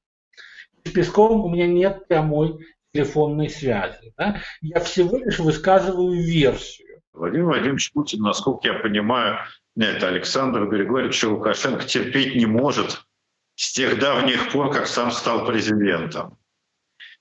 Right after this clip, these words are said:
Speaker 2: Нет. А вначале Александр Лукашенко по инерции не понимал, с кем он связался,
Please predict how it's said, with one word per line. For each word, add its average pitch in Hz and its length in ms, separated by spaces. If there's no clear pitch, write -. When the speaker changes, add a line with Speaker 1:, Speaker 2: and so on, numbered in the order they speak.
Speaker 2:
Нет. 90 460
А 104 400
вначале 113 580
Александр 135 540
Лукашенко 123 640
по 110 180
инерции 120 420
не 104 140
понимал, 113 500
с - 140
кем 107 220
он 98 100
связался, 107 920